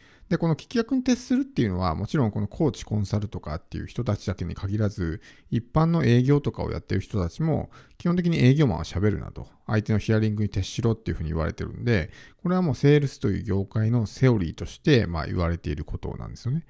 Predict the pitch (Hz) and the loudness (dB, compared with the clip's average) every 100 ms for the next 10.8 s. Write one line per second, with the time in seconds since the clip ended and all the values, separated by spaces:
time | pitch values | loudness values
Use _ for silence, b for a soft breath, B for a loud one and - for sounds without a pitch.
0 | b b b b b 175 143 110 113 - | b b b b b 2 2 2 2 4
1 | 147 170 160 196 185 - 139 135 110 98 | 6 6 4 2 2 2 0 0 0 2
2 | 101 110 107 127 98 82 - 80 82 80 | 2 2 2 2 0 -6 -8 -8 -6 -4
3 | 82 80 82 78 82 - 65 - 123 90 | -2 -2 -2 -4 -6 -10 -10 -2 0 0
4 | - - - - _ _ _ _ - 127 | -4 -16 -20 -20 _ _ _ _ 0 2
5 | 123 160 156 151 143 147 139 - 135 113 | 4 2 4 2 4 4 4 4 4 4
6 | 98 117 127 98 110 101 120 104 110 127 | 2 0 0 0 -2 -2 -4 -2 0 0
7 | - 117 92 117 B B B 123 120 92 | -2 -10 -10 -10 B B B -4 -2 -4
8 | - 95 113 85 73 98 - 80 76 90 | 0 0 0 -2 -8 -10 -10 -8 -4 -6
9 | - 139 190 220 113 - - - 113 107 | 0 4 4 4 2 -2 -10 -8 -4 -2
10 | 95 - - 151 78 - - | -4 -6 -4 -2 -2 -6 -10